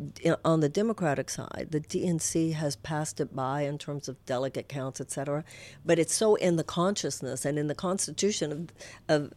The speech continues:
of New Hampshire that it has significance, even if the D N C says, "Oh, no, we're gonna skip it." So whoever wins the New Hampshire primary, Democrat and Republican, it's huge.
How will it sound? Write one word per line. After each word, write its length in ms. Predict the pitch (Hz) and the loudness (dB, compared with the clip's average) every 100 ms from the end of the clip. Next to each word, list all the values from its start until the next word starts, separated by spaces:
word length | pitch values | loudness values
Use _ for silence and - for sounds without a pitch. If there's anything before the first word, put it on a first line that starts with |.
| - | 2
of 420 | 135 131 139 - | 4 4 -2 0
New 160 | 156 | 0
Hampshire 560 | 147 175 233 226 156 139 | 2 2 2 0 0 -2
that 260 | 139 151 147 | 0 2 4
it 140 | 151 | 2
has 280 | 165 208 202 | 2 2 2
significance, 1080 | - 175 160 165 185 185 - 107 - - - - - - 220 | 2 0 4 4 4 2 2 -2 -2 -4 -4 -14 -20 0 6
even 320 | 214 196 175 | 6 8 6
if 120 | 165 | 6
the 120 | 160 | 2
D 200 | 143 156 | 6 6
N 120 | 147 | 6
C 380 | 147 - 143 139 | 4 4 4 4
says, 320 | 135 131 127 - | 2 0 0 2
"Oh, 220 | 165 151 | 4 4
no, 320 | 139 139 135 | 4 2 2
we're 100 | 135 | 0
gonna 340 | 143 139 135 143 | 0 0 0 -2
skip 380 | - - - 127 - | 0 2 4 2 -2
it." 120 | - - - - - - - | -10 -14 -20 -20 -20 -20 -10
So 600 | - - 220 196 185 185 - | -2 2 8 8 8 4 0
whoever 440 | 196 196 214 277 | 4 6 6 4
wins 380 | 262 202 185 185 | 2 2 2 0
the 120 | - | -2
New 160 | 156 143 | -2 0
Hampshire 420 | 143 151 151 - | 2 0 0 -4
primary, 640 | 143 151 127 113 - - 113 - - _ _ _ _ - | -4 -2 -4 -4 -8 -10 -16 -20 -20 _ _ _ _ -2
Democrat 640 | 175 175 180 196 165 160 - | 2 4 2 2 4 2 2
and 280 | 160 156 156 | 4 4 2
Republican, 640 | 147 147 143 131 - - - - - _ - | 0 0 0 -2 -6 -10 -14 -20 -20 _ 6
it's 200 | 185 - - | 6 6 2
huge. 580 | 160 135 - - - | 2 2 0 -4 -6